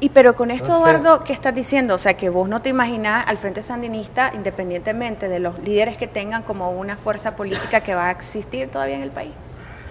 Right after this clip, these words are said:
Speaker 2: A lo que yo me refiero es que la, l-, los símbolos del sandinismo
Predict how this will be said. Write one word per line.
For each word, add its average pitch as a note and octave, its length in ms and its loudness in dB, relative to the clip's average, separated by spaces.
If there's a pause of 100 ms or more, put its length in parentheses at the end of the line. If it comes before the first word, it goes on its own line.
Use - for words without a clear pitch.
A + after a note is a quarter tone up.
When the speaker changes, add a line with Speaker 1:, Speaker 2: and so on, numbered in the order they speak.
(560)
Speaker 2:
A D3 100 6
lo C#3 120 6
que C#3+ 120 -4
yo C3+ 140 4
me F3+ 100 4
refiero F3 640 6 (340)
es - 380 -4 (680)
que B2+ 120 2
la, B2 260 0 (260)
l-, B2+ 300 -2
los B2 240 0
símbolos A#2+ 960 0 (1080)
del C#3 140 4
sandinismo B2 760 -4